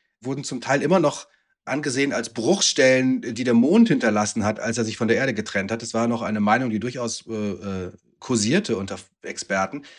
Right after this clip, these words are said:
Viele glaubten auch, dass das Wasser in der Tiefe so dicht wäre, dass Kanonenkugeln oder, oder die Leichen von Ertrunkenen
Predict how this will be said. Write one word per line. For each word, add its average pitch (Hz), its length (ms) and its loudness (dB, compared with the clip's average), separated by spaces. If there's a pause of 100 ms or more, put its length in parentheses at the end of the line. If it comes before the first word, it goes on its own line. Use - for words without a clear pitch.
(240)
Viele 175 240 6
glaubten 135 320 4
auch, 139 120 2
dass 127 160 -4
das 113 140 -6
Wasser 127 240 2
in 131 60 2
der 117 100 0
Tiefe 165 240 -6
so 127 140 -2
dicht - 320 -6
wäre, 127 240 2
dass 117 300 -6
Kanonenkugeln 139 840 2
oder, 107 280 -2
oder 95 180 -4
die 92 100 -10
Leichen 110 320 -2
von 107 320 2
Ertrunkenen 117 560 -4